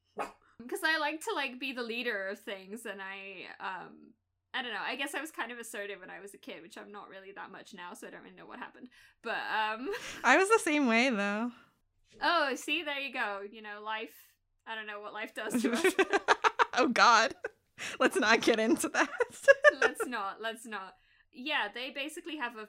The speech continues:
Speaker 1: big falling out with each other, um, where Toph even accuses her of, like, being everyone's mom. They kind of part ways, and Aang and Sokka are just kind of observing this, and Sokka, and I guess Aang too, but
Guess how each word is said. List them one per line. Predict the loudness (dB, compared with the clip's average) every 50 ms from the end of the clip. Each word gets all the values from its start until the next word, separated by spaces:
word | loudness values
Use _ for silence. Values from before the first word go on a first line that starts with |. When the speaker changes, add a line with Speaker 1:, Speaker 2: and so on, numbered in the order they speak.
| -14 -10 -8
Speaker 1:
big | -8 -8 -8
falling | -12 -12 -12 -10 -8 -8 -10 -10 -8 -6
out | -4 -4 -4 -4 -6
with | -12 -14
each | -14 -16 -16 -12 -10
other, | -8 -8 -8 -10 -12 -12 -12 -14 -16 -18 _ _ _ _ _ _ _ _
um, | -6 -4 -4 -4 -6 -10 -12 -8
where | -6 -4 -4 -4 -4 -6 -10 -10 -6
Toph | -6 -6 -6 -6
even | -10 -10 -8 -8 -8
accuses | -10 -10 -10 -12 -12 -12 -12 -12 -10
her | -10 -8 -10
of, | -10 -10
like, | -10 -12 -12 -10 -10
being | -10 -10 -8 -6
everyone's | -6 -4 -2 -2 -4 -4 -6 -10 -14 -14 -16 -16
mom. | -12 -12 -12 -12 -12 -14 -16 -16 -16 _ _ _ _ _ _ -18
They | -10 -6 -4 -4 -4 -4
kind | -6 -10 -12 -12 -12
of | -14 -16 _ -6
part | -4 -4 -4 -4 -6
ways, | -8 -6 -4 -4 -6 -6 -10
and | -12 -12
Aang | -10 -6 -4 -4 -4 -4 -6 -10
and | -12 -14 -14 -16 -16 -14
Sokka | -10 -8 -8 -8 -8 -10 -10
are | -10
just | -10 -12 -10
kind | -10 -8 -8 -8
of | -10
observing | -12 -12 -10 -8 -8 -6 -6 -6 -8 -10 -10 -12 -14
this, | -14 -14 -12 -14 -14 -14 -16 -18 -20 _ _ _ _ _ _ _ _ _ _ _ -10
and | -6 -6 -4 -4 -6 -8 -12 -16 -18 -18 -14
Sokka, | -12 -8 -6 -6 -6 -6 -6 -8 -8 -8 -8 -10 -10 -12 -18 _ _ _ _ _ _
and | -14 -14 -14 -14 -18 -20 -20 -20 -20 _ _ _ _ _ _ _ _
I | -6 -4
guess | -4 -4 -4
Aang | -2 -2 -2 -2 -2 -6 -10
too, | -8 -6 -2 -2 -2 -2
but | -4